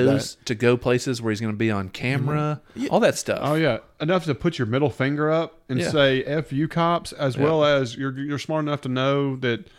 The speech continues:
Speaker 3: this girl's blown the dude off, and, but I'll just pick up the pieces, go have breakfast, screw you, and, and then get your
Speaker 2: Well,
Speaker 3: D N A to go
Speaker 2: and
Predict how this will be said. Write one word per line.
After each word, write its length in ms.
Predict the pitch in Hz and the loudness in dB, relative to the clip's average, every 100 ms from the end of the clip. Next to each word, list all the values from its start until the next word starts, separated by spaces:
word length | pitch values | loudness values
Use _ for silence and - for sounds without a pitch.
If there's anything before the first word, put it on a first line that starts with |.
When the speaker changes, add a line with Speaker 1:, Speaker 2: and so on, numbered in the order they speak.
| - _ | -20 _
Speaker 3:
this 160 | 143 131 | 0 4
girl's 240 | 151 131 | 4 4
blown 320 | 113 123 135 | 2 2 4
the 80 | 131 | 4
dude 180 | 135 127 | 2 4
off, 320 | 127 139 135 | 6 4 2
and, 160 | 123 107 | -2 0
but 80 | |
I'll 160 | 110 123 | 2 2
just 180 | 127 - | 0 -4
pick 160 | 147 | -2
up 120 | 135 127 | -2 -4
the 80 | |
pieces, 440 | 110 131 131 143 120 | -2 -2 0 -2 0
go 120 | 123 | 0
have 160 | 131 120 | 0 0
breakfast, 400 | 127 127 139 - | -2 -2 -6 -8
screw 240 | - 135 | -4 0
you, 220 | 143 147 | 2 2
and, 160 | 135 117 | 0 -2
and 360 | 117 - 123 117 | -6 -4 -4 0
then 320 | 123 120 113 | 0 -2 -2
get 200 | 127 127 | -4 -4
your 80 | 117 | 8
Speaker 2:
Well, 220 | 165 170 | 10 10
Speaker 3:
D 40 | |
N 80 | 120 | 6
A 180 | 131 151 | -2 -4
to 100 | 147 | -2
go 80 | 123 | 4
Speaker 2:
and 320 | 170 180 165 | 6 6 0